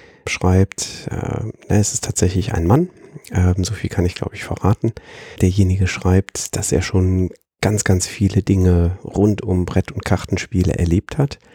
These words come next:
aber dass er ein Erlebnis hatte, was aus all den schönen Ereignissen, äh, mit Brett- und Kartenspielen doch heraussticht.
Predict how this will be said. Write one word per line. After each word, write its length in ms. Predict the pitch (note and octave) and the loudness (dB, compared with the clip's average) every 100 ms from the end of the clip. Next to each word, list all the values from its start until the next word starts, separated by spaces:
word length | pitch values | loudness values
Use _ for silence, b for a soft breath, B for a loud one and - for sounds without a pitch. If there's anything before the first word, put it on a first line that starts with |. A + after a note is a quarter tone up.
| B B B B B - - | B B B B B -14 -2
aber 180 | F2+ | 2
dass 200 | E2+ E2+ | 2 2
er 160 | F2 - | 0 -2
ein 300 | - A2 C#3+ | 0 2 2
Erlebnis 640 | F3 G2+ G#2+ - A2 - | 0 2 2 0 -4 -2
hatte, 540 | F#2 - - F#2 F#2+ - | -4 -2 0 2 0 -2
was 300 | - G2 F#2+ | -2 -2 0
aus 160 | F#2 F2+ | -2 -4
all 200 | - G2+ | 2 4
den 320 | A2 G#2 G2+ - | 4 2 0 -2
schönen 400 | - G#2+ A2 G2 | 2 2 2 0
Ereignissen, 1000 | - F2+ G2 - G2+ - F#2+ F#2 F2+ - | -2 0 0 0 0 2 2 2 0 -4
äh, 200 | - G2 | -4 -4
mit 360 | - G#2 - - | -2 -4 -4 -6
Brett- 200 | - A#2+ | -4 -2
und 80 | G2+ | -2
Kartenspielen 800 | - A#2 - - - - F#2 F2+ | -6 -8 -10 -8 -6 0 2 2
doch 220 | E2+ - | 0 -2
heraussticht. 960 | - E2 D#2 F2+ - - - F#2+ - | -4 -2 0 0 0 -4 -2 -2 -4